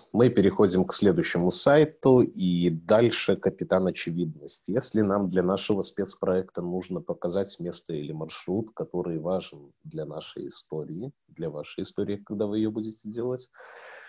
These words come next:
ну, капитан очевидность подсказывает, что мы должны создать карту.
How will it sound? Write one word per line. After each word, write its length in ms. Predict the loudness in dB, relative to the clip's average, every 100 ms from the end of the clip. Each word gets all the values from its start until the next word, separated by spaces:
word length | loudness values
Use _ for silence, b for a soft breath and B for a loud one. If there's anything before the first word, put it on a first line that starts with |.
| B B B B _ -2
ну, 100 | 0
капитан 360 | 2 2 4 2
очевидность 520 | 2 0 0 -2 -6
подсказывает, 500 | -8 -4 -2 0 -2
что 180 | -2 -6
мы 100 | -4
должны 320 | -4 -4 -6
создать 440 | -4 -4 -2 -2
карту. 520 | 0 -2 -2 -6 -8